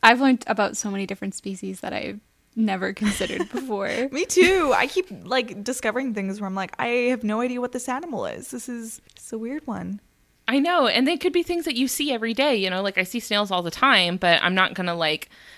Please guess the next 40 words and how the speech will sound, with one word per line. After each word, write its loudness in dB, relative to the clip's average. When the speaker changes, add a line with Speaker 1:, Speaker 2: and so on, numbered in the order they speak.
Speaker 2:
I 6
might 2
not -2
necessarily -4
take -4
the -4
time -2
to -6
go -2
out 2
of -6
my -4
way 0
and, -4
like, -6
read -2
a -2
whole 0
book -2
about 0
snails, -4
you -4
know? 0
So -4
it's, -12
it's, -12
it's -8
exciting -4
to -4
take -6
a -2
few -4
minutes -6
to -10
really, -2
like, -4
learn -4
about -2
and -4
appreciate -6